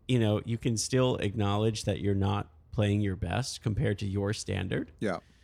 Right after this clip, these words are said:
Speaker 1: Um, and maybe that would, would satisfy some people.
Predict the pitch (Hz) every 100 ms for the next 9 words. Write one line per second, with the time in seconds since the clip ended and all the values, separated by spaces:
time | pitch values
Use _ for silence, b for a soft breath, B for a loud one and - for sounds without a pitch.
0 | - _ _ _ - 110 107 101 101 101
1 | - _ - 117 147 156 143 143 120 113
2 | - - 117 - 113 104 - 101 101 101
3 | 101 104 - 95 104